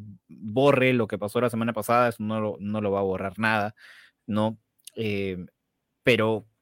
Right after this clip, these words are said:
quiero creer que esto va a ayudar a estabilizar un poco al, a-, al equipo de cara al torneo local que todavía se, se tiene que jugar, ¿no? Eh, más allá de, de,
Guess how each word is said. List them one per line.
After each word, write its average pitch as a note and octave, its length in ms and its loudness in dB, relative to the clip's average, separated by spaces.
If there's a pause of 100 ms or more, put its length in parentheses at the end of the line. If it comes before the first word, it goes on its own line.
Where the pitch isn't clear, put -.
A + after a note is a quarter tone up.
(120)
quiero C3+ 240 4
creer B2+ 320 4
que B2+ 120 2
esto C3 180 0
va C3 80 6
a - 20 6
ayudar C3 420 4 (320)
a A2+ 180 2
estabilizar A2 640 0
un D3 140 -2
poco C#3+ 460 4
al, F#2+ 760 -4
a-, A#2+ 100 -2
al A2+ 240 -2
equipo C#3 380 2
de G#2+ 100 2
cara B2+ 200 6
al C3+ 80 2
torneo B2 540 0
local G#2+ 380 0
que G2 200 -6 (160)
todavía A2 380 0
se, F#2 180 -8 (100)
se - 120 -12
tiene A2+ 200 -4
que G2+ 100 -10
jugar, G#2 380 -2 (160)
¿no? G#2+ 420 -8 (120)
Eh, E2+ 260 -14
más G#2 200 -6
allá A2 240 2
de, A2+ 260 0 (580)
de, F#2+ 680 -2